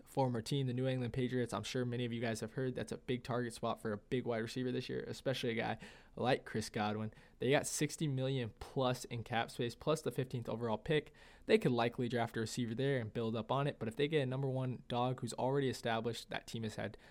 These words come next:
terrible luck or terrible coaching, whatever, in developing wide receivers. So to get a guy who's already got a great skill set behind him,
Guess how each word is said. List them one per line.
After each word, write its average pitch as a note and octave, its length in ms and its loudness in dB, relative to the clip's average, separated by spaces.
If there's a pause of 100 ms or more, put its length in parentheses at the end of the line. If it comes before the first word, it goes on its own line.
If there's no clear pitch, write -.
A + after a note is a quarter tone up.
(340)
terrible C#3+ 520 6
luck D3+ 360 2
or A2 120 -4
terrible G#2+ 380 -2
coaching, C3+ 480 2
whatever, C#3 460 2
in A2 160 2
developing C3+ 560 2
wide C3 160 0
receivers. B2+ 420 -2
So A2+ 180 -4
to A2+ 120 -8
get D3+ 160 -2
a - 20 -4
guy C3+ 220 2
who's B2 160 0
already B2 280 0
got A#2+ 280 -2
a A2 100 -2 (220)
great C3 420 0
skill - 320 -4
set - 220 -6
behind A#2+ 320 -2
him, B2 100 -2